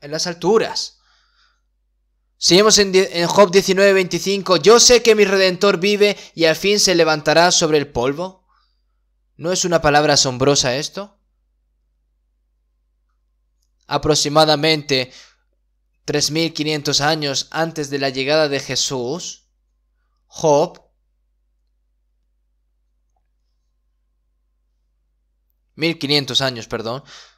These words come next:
Job ya profetizó que, "Yo sé que mi Redentor vive y al fin se levantará sobre el polvo". No solo que morirá en la cruz, sino que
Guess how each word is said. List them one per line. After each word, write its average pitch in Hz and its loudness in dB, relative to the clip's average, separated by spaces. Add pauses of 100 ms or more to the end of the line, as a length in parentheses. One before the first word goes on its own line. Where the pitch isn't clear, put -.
(140)
Job 165 0
ya 196 4
profetizó 156 -4
que, 123 -10
"Yo 180 0
sé 254 4
que 233 0
mi 202 2
Redentor 165 0
vive 156 0 (1500)
y 139 -2
al 151 2
fin 240 2
se 214 4
levantará 175 4
sobre 160 -2
el 156 -4
polvo". - -2 (3750)
No 208 0
solo 208 4
que 143 -2
morirá 143 -2
en 143 -4
la 135 -4
cruz, 165 -2
sino 135 -8
que 165 -8